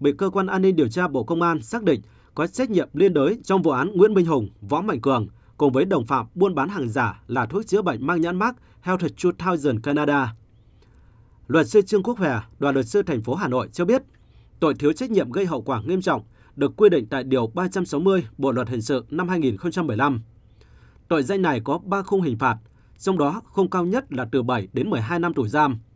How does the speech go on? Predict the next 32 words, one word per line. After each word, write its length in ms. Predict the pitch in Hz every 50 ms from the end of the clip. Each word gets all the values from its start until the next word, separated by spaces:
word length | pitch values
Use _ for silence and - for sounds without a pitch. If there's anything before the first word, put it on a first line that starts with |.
| _ - _ - - _ - - -
Người 160 | 127 151 156 -
phạm 180 | - 127 123
tội 260 | 110 147 143 131 - - - _ _
còn 180 | - 147 139 135
bị 140 | 139 123 120 -
cấm 180 | - 131 190 226
đảm 180 | 202 135 117
nhiệm 140 | 123 131 110
chức 220 | - - 240 180
vụ, 220 | 185 160 117 - - _ _ - _ _
cấm 160 | 135 139 185
hành 160 | 247 214 143
nghề 240 | 135 139 127 113 107 - -
hoặc 180 | - 131 123
là 140 | 139 135 123
làm 220 | 123 127 123 113 110
công 180 | - 190 185
việc 200 | 156 147 113 -
nhất 160 | 147 202 226
định 180 | 202 170 117 110 -
từ 100 | - 131
một 220 | 120 127 123 - 131
năm 240 | 165 180 175 156 113 - -
đến 160 | 127 139 185
năm 160 | 190 170 156
năm. 240 | 156 160 151 127 113 - - - - _ _ - _ _ _ -
Đây 160 | 180 220 214
là 100 | 185 151
hình 220 | 113 143 135 117
phạt 220 | 113 135 123 113 -
bổ 140 | 135 113 107
sung. 280 | - 175 175 151 117